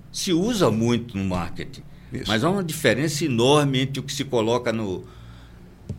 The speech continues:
Speaker 1: no discurso e a prática.
Speaker 2: Na prática, exatamente.
Speaker 1: E outra coisa, a desumanização não é só no serviço público, não. Em algumas situações, o serviço público é mais humanizado do que o privado.
Speaker 2: É verdade,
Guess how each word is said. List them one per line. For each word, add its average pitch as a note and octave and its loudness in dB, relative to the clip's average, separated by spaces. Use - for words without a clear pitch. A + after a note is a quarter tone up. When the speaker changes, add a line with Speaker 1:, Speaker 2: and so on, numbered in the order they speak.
Speaker 1:
no C3+ 4
discurso C#3+ 0
e - 2
a D3+ 0
prática. F2 0
Speaker 2:
Na - 2
prática, - -8
exatamente. - -10
Speaker 1:
E C3 4
outra F3 0
coisa, C#3+ 2
a - 4
desumanização D#3 0
não E3 0
é E3 0
só F3+ -2
no C3 0
serviço C#3+ 0
público, D3+ -2
não. C3 0
Em D#3+ 2
algumas D3+ 0
situações, D3+ -2
o - -6
serviço D3 -4
público D#3 -4
é D3 2
mais D#3+ 0
humanizado D3 0
do D3 -4
que D#3+ -2
o D#3+ 0
privado. F#2+ -2
Speaker 2:
É F#2 0
verdade, G2 0